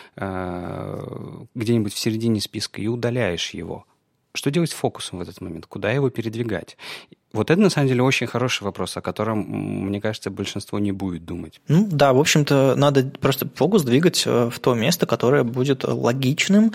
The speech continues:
Speaker 2: для продолжения. А, чаще всего, если люди удаляют что-то из списка, например,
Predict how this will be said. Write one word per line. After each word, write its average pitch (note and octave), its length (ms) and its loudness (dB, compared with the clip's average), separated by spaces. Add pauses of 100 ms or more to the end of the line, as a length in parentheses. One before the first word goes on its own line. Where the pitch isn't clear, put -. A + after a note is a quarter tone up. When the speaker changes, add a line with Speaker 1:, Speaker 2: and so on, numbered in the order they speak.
(220)
Speaker 2:
для C3 200 2
продолжения. A#2+ 800 2 (280)
А, A#2+ 380 0
чаще - 360 2
всего, D3 280 6
если C3 180 4
люди B2 220 2
удаляют C3 640 4
что-то F3+ 400 2
из D#3+ 140 2
списка, - 380 0
например, C3 640 2